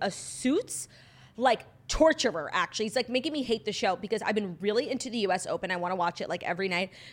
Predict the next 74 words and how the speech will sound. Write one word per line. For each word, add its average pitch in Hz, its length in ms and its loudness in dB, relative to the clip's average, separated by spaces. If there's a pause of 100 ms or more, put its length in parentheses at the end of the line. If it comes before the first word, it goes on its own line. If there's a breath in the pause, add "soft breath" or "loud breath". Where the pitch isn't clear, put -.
(100)
Ben 247 160 4
sits 220 200 0
there 247 80 2
being 214 140 2
like, 196 80 0
"Can 208 80 2
we 214 60 8
watch 196 180 6
Suits? 220 280 2
Can 240 120 2
we 247 60 8
watch 214 180 8
Suits? 220 240 0
Can 233 100 -2
we 208 40 6
watch 196 120 2
Suits?" 233 160 -6
I'm 247 80 0
like, 226 200 -4
"Listen, 220 500 2
I'm 202 380 -2
in 226 120 0
my 214 80 4
tennis 214 320 -2
girl 269 220 4
era." 175 400 4 (240 loud breath)
I'm 233 80 4
actually, 254 260 0
I 214 80 -2
think 220 120 -2
I'm 233 60 0
gonna 226 100 0
go 190 120 2
to 180 60 -2
the 175 80 -2
U 170 80 2
S 175 100 -2
Open 175 200 -4
this 170 140 -6
week. 165 160 -4
I'm 170 100 -6
just, - 100 -10
like, 185 80 -6
trying 156 160 -6
to - 60 -8
find 175 120 -8
tickets. 160 280 -8
They're, 160 100 -4
like, 151 100 -6 (160)
crazy 240 300 -6
expensive. 185 500 -6 (380 loud breath)
Um, 214 340 6 (840)
and 247 260 6 (500)
every 254 200 8
time 247 180 6
I 220 40 8
put 220 120 2
on 208 80 4
tennis, 220 260 2
he's 233 80 -2
like, 247 120 0
"But - 240 2
what 240 160 2
about 226 340 6
Suits?" - 480 -4
It's, 240 140 0
like, 220 260 4
so - 340 2
annoying. 214 240 0
I 233 60 4
can't 240 180 2
watch 254 180 2
anything 196 300 0
else. 151 160 -4